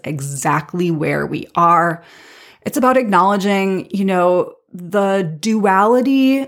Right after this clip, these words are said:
and complexity in relationships that we often hold as service providers, as small business owners, as course creators, as artists. It goes back to that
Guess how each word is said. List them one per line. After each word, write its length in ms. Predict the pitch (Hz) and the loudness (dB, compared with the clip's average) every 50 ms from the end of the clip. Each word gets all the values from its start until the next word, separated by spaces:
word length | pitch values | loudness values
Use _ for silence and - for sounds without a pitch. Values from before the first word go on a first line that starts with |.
| - - | -6 -4
and 220 | - 190 190 180 | -2 0 0 -2
complexity 1000 | - - - 208 190 185 - - - 180 165 - - - 254 233 254 247 247 240 | -4 -4 -2 0 0 0 -2 -2 -4 -4 -4 -4 -4 -2 0 2 4 4 2 2
in 300 | - - - 180 180 185 | 0 -2 -2 -2 0 0
relationships 840 | 185 190 170 160 143 143 156 - 208 208 220 - 233 233 226 - | 0 0 0 0 0 0 -2 0 0 0 2 2 0 0 0 -2
that 120 | - 190 | -2 0
we 160 | 185 202 175 - | 0 0 0 0
often 320 | - 202 196 - - 190 180 | 0 0 0 0 -2 -2 -4
hold 500 | 165 - - 160 151 151 165 196 202 196 - | -4 -4 -4 -2 0 0 2 0 0 -2 -2
as 380 | 170 160 156 170 175 170 - - | 0 0 0 0 0 -4 -6 -10
service 460 | - - - 170 156 160 156 196 - | -12 -8 -6 -4 -4 -4 -4 -6 -6
providers, 680 | - - 214 208 214 214 214 214 220 214 214 220 220 220 - - - - - - - - | -4 -4 0 2 2 2 4 4 4 4 2 2 0 -4 -10 -20 -20 -20 -20 -20 -14 -10
as 140 | - - - | -8 -8 -4
small 220 | - - 160 147 | 0 0 0 0
business 420 | 143 147 175 185 165 202 190 180 - | 2 2 0 2 2 2 0 0 0
owners, 440 | - 180 180 180 175 175 175 170 - | 0 2 2 2 2 2 0 -2 -2
as 220 | - 170 170 - | -6 -8 -10 -10
course 340 | - - 196 180 185 185 - | -6 -2 -2 -2 -2 -2 -6
creators, 560 | - - - 180 170 170 165 165 165 165 165 | -8 -6 -2 -2 0 2 2 2 2 2 0
as 260 | 165 - - - - - - _ - | -2 -6 -8 -8 -8 -10 -12 _ -2
artists. 680 | 165 170 180 175 180 175 175 170 - - - - - - - - - - - - - _ | 0 0 2 2 0 0 -2 -4 -6 -10 -12 -14 -16 -16 -18 -20 -20 -20 -20 -20 -6 _
It 320 | 196 196 196 - - - - | -2 -2 -2 -4 -12 -6 -2
goes 280 | - 208 214 254 247 | 2 2 2 2 0
back 320 | - 190 170 - 214 - - | -2 -2 -2 -2 -2 -6 -10
to 340 | - - - 190 175 180 | -10 -6 -4 -2 -2 -2
that 640 | 160 151 170 156 160 160 156 - - - - - - | -2 0 0 0 2 0 0 -2 -4 -8 -12 -14 -14